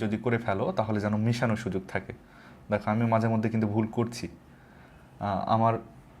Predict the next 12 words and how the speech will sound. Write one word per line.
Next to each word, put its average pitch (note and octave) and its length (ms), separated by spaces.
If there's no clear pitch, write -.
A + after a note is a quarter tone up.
এই A#2 120
কলমটা, A2 400
বোর্ডটা A2 380
অনেকটা A2 320
পেন্সিলের A2+ 440
মতোই G#2 260
কাজ F#2+ 100
করছে, G2+ 280
কিন্তু F#2+ 220
মেশানোর G#2 380
সুযোগ G2 200
আছে। - 160